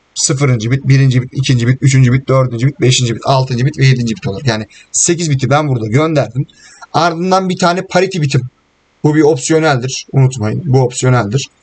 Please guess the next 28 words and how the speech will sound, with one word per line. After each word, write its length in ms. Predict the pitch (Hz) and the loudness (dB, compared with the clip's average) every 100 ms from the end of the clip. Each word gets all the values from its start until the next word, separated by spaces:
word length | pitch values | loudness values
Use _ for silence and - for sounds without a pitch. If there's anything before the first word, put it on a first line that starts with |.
| - - - _ - | -20 -20 -20 _ -4
Sonra 300 | 196 196 190 | -2 0 0
da 60 | |
stop'a 400 | 190 - 208 208 | -2 -2 -2 -2
çekmek 380 | 202 185 190 185 | -2 -2 -2 -2
için 260 | - 185 - | -2 -6 -4
tekrardan 640 | - 190 190 165 151 147 143 | -4 0 2 0 0 -2 2
diyor 280 | 175 175 - | 2 0 -2
bire 320 | 127 151 170 | 2 4 2
çekeceksin. 480 | - 123 110 101 117 | 0 -4 -4 -6 0
Hattı 340 | 131 135 143 | -2 0 2
bire 140 | 143 139 | 2 2
çekeceksin 560 | 127 - 104 - 113 | -2 -2 -4 -4 0
diyor. 200 | 131 165 - - _ _ 185 | 0 0 -4 -20 _ _ 0
Bunu 200 | 202 170 | 2 2
da 200 | 165 165 | 0 0
bir 260 | 190 165 | 0 2
veya 240 | 135 147 147 | 2 0 0
iki 200 | 139 165 | 0 0
bit 140 | 135 | 2
olarak 380 | 117 117 135 - | 0 2 -2 0
diyor 160 | 151 | -2
tutabilirsin. 720 | - - 147 147 135 - 123 - _ _ | -2 -2 -2 0 -2 -2 -6 -10 _ _
Bunu 160 | 143 123 | 0 2
da 100 | 135 | 2
bu 60 | 131 | 0
şekilde 380 | 101 113 143 | -2 -2 -2
tutabilirsin 640 | 147 - 139 135 113 - 101 | -2 -2 0 0 0 -4 -2
diyor. 200 | 127 | -2